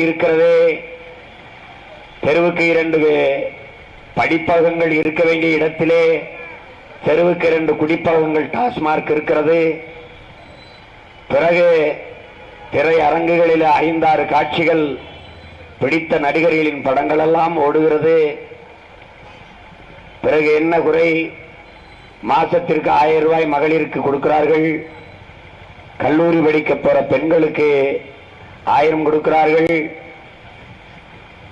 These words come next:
பொங்கல் தீபாவளி வந்தால் இனாம் கொடுக்கிறார்கள். இப்படி எண்ணிக்கொண்டிருக்கிற மக்களிடத்திலே சில கேள்விகளை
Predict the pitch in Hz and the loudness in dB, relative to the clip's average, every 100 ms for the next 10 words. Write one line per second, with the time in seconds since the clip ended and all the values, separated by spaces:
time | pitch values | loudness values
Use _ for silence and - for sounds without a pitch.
0 | - 127 147 165 175 170 160 - 151 156 | -10 -2 0 2 2 2 0 -2 0 2
1 | 160 160 156 156 156 156 151 139 - - | 2 2 2 0 2 2 2 -2 -6 -14
2 | - 135 156 165 156 151 151 156 156 151 | -6 -4 0 -2 0 0 0 2 2 2
3 | 160 160 156 - - - - - - - | 2 0 -2 -6 -16 -20 -20 -20 -20 -20
4 | - - - - - - - - - - | -20 -20 -20 -20 -20 -20 -20 -20 -20 -20
5 | - - - - - - - - - - | -20 -20 -20 -20 -20 -20 -20 -20 -20 -20
6 | - - 127 175 175 170 180 - - 262 | -14 -8 -4 0 2 0 0 -2 -4 -4
7 | 156 151 147 139 139 131 156 156 151 143 | -2 0 0 0 -2 -2 -2 0 0 -2
8 | 139 135 127 135 127 139 143 139 131 | -2 -2 0 -2 0 -2 -2 0 0